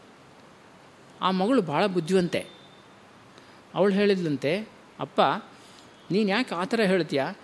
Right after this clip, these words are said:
ನಾನು ನನ್ನನ್ನು ನೋಡ್ಕೊಬೇಕು, ನೀನು ನಿನ್ನನ್ನು ನೋಡ್ಕೊಬೇಕು." ಹೇಗೆ, ಹೇಗೆ ಅಂತಂದ್ಬಿಟ್ರೆ,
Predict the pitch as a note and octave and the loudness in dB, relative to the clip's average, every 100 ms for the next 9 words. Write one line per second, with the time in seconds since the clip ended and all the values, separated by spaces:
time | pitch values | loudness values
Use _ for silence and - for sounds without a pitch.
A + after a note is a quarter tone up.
0 | - - C#3+ D3+ C#4 G#3 D3+ A#3 A#3+ G#3+ | -20 -14 -6 -4 -2 -2 0 2 4 2
1 | - D#3+ C3+ C3 A#3 - - A3 C#4 A3 | 0 -2 -2 -4 -6 -10 -10 -2 0 2
2 | B3 A#3+ F3+ C3+ A#2+ F#2 F2 - - - | 2 2 0 -4 -8 -10 -14 -18 -20 -20
3 | - - - - - - - - - - | -20 -20 -20 -20 -20 -20 -20 -20 -20 -20
4 | - - - - - - C4 G3+ F3 G3+ | -20 -20 -20 -20 -6 0 4 4 4 0
5 | - - - - - - - - - B3 | -14 -20 -20 -20 -20 -20 -20 -20 0 2
6 | A#3+ A3+ G3+ G3 A#3+ F#3+ F#3+ - | 4 2 0 -2 2 2 0 -6